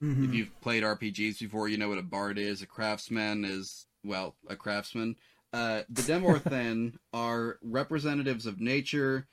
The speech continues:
Speaker 2: They can make contact with spirits and ask them to perform particular tasks. The Demorthan is the keeper of the ancient peninsular traditions and is often regarded with respect.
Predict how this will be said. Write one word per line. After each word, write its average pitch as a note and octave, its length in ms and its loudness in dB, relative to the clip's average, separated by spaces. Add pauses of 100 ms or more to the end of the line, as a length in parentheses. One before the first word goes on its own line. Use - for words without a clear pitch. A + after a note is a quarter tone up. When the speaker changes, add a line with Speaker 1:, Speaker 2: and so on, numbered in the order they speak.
(120)
Speaker 2:
They B2+ 140 0
can C3 140 4
make C3 200 4
contact C#3 540 0
with A#2 100 -2
spirits D#3 460 0
and - 140 -12
ask A#2 260 -2
them B2 160 0
to - 100 -8
perform A2 560 -2
particular G2 600 -4
tasks. C3+ 600 -2 (180)
The G#2+ 80 -8
Demorthan C3+ 840 0
is A#2 140 -4
the A#2 160 -2
keeper C#3+ 460 0
of A#2 220 -4
the C3 140 0
ancient D3 420 2
peninsular D3 540 0
traditions B2 920 -2
and A2 140 -2
is G#2 180 -4
often C3 300 0
regarded G#2+ 520 0
with F#2+ 160 -6
respect. - 640 -6